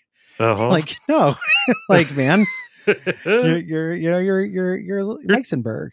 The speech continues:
Speaker 2: you're baby Heisenberg,
Speaker 1: Uh-huh.
Speaker 2: you're a crook, you're, you're book cooking, um, which we're gonna find out eventually. You know, brings up Walt.
Speaker 1: Yeah.
Speaker 2: Uh, there, uh, his daughters. He's moved on for a family, which,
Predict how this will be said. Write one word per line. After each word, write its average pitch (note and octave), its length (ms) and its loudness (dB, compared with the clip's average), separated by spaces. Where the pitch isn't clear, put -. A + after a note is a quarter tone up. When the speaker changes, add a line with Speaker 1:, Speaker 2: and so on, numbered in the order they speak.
Speaker 2:
you're D#3+ 140 -8
baby F3+ 340 -4
Heisenberg, A2 600 -10
Speaker 1:
Uh-huh. E3+ 260 2
Speaker 2:
you're C#4+ 120 0
a - 20 -6
crook, - 260 -4
you're, D3 120 -10
you're D#3+ 100 -8
book B3 180 -6
cooking, - 360 -10
um, B2 560 0
which C3 120 -6
we're A#2+ 100 -2
gonna A2+ 120 -4
find A2+ 220 -6
out A2+ 240 -6
eventually. D3+ 400 0
You C3+ 80 4
know, B2+ 80 4
brings B2 200 0
up A2 120 -4
Walt. G#2+ 380 -8
Speaker 1:
Yeah. - 180 -10
Speaker 2:
Uh, G#2+ 380 -8
there, G#2 440 -10
uh, A2 120 -10
his B2+ 180 -4
daughters. G#3+ 340 4
He's G3+ 140 0
moved F#3+ 140 2
on D#3 120 4
for C3 120 -2
a A#2+ 40 0
family, B2+ 400 2
which, A#2 240 -4